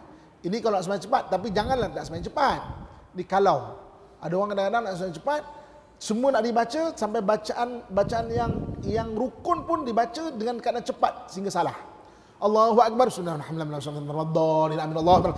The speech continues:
Allahu akbar, subhanallah, subhanallah, subhanallah, Allahu akbar. Nak baca semua sampai at-tahiyyatu mubarakatuh. Jadi akhirnya sabdu habis. Sabdu kesalahan besar tau kalau tak dibaca. Boleh batalkan sembahyang.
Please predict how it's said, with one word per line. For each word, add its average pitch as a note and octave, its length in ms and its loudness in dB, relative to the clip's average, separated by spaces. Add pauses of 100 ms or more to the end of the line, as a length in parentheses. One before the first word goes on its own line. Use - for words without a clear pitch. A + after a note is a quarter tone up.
(140)
Allahu D3+ 240 0
akbar, C3 80 -8
subhanallah, C3+ 400 -4
subhanallah, C3 240 -8
subhanallah, C3+ 320 -6
Allahu E3 240 2
akbar. F3 120 4 (520)
Nak F3 80 -4
baca F#3 80 6
semua A#3+ 220 0 (100)
sampai G#3 240 -4
at-tahiyyatu D#3 400 -4
mubarakatuh. D#3 800 -4
Jadi F3+ 160 -2
akhirnya G3+ 400 -6 (480)
sabdu F3 560 2
habis. - 480 -6 (320)
Sabdu F#3 320 -4
kesalahan G3 320 -4
besar A3+ 320 -4
tau D#3 160 -4
kalau E3+ 160 -2
tak F3 160 -6
dibaca. D#3 320 -8 (720)
Boleh D#3+ 240 -4
batalkan D#3 400 -2
sembahyang. B2+ 360 -14